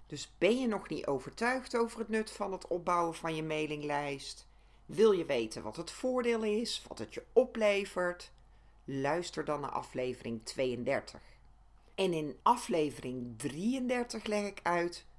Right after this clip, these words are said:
wat jij kunt weggeven met allerlei voorbeelden, maar ook hoe jij zorgt dat dat een goed converterende klantmagneet of freebie is. Dus je maakt dan niet zomaar iets wat je weggeeft,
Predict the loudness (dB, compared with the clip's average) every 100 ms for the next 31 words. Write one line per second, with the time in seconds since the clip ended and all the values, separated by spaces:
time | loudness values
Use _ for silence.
0 | -2 0 0 -2 0 0 -2 0 -2 0
1 | 0 2 0 0 -2 -2 -6 -4 -2 0
2 | 2 2 -2 -4 -4 0 2 2 0 0
3 | 0 -2 -4 -10 _ _ _ -6 0 0
4 | 0 -2 0 0 0 -2 -2 -4 -6 -6
5 | -8 -8 -6 -10 -10 -12 -20 -14 -10 -10
6 | -12 -16 0 4 4 2 -6 -6 -6 -6
7 | -8 -14 -8 -6 -6 -12 -16 -10 -10 -10
8 | -10 -10 -12 -14 -16 -20 _ _ _ _
9 | _ _ _ _ 2 2 -2 -2 -2 -4
10 | -6 -6 -4 0 0 0 -2 -2 -2 -2
11 | 0 2 2 2 2 4 4 0 -8